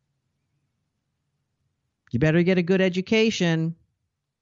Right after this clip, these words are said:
And then you do. And then what happens? You're not even using it. I work with so many women who are overeducated and underemployed, it breaks my heart. No one ever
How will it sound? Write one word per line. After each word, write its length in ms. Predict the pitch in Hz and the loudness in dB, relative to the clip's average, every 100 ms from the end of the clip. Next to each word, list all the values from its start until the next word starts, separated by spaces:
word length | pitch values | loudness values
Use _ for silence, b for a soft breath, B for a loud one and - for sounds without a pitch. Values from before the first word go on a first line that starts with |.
| _ _ _ _ _ _ _ _ _ _ _ | _ _ _ _ _ _ _ _ _ _ _
And 120 | 151 | -2
then 160 | 160 165 | -2 -2
you 120 | 165 | -4
do. 340 | 156 233 185 - | -4 -4 -4 -4
And 120 | 160 | -2
then 140 | 165 165 | 0 0
what 160 | 196 | -2
happens? 480 | 220 247 160 147 - - - - - - _ _ _ _ _ _ _ _ _ _ _ _ _ | -4 -4 -6 -8 -14 -20 -20 -20 -20 -20 _ _ _ _ _ _ _ _ _ _ _ _ _
You're 120 | 170 | 0
not 120 | 175 | 0
even 200 | 185 180 | 0 0
using 320 | 170 269 254 | 0 0 0
it. 120 | 71 - - - - - - - _ _ _ _ _ _ - | -2 -4 -18 -20 -20 -20 -20 -20 _ _ _ _ _ _ 0
I 60 | 190 | 2
work 160 | 202 | 4
with 100 | 165 | 2
so 180 | - 190 | 0 0
many 180 | 185 180 | 2 2
women 220 | 185 170 | 0 0
who 120 | 156 | 0
are 120 | 151 - | -2 0
overeducated 840 | 175 175 - 170 175 - 151 147 | 0 0 -2 -2 -2 -2 0 0
and 160 | 135 - | 0 0
underemployed, 680 | 165 160 147 - 160 160 | 2 2 0 -2 -2 -2
it 100 | 143 | -2
breaks 260 | - 151 - | -2 -4 -2
my 140 | 151 | -2
heart. 260 | 151 151 - _ _ _ _ _ _ _ _ _ _ _ _ _ _ - | 0 -2 -6 _ _ _ _ _ _ _ _ _ _ _ _ _ _ -2
No 120 | 185 | 0
one 100 | 180 | 0
ever 320 | 165 156 | -2 -4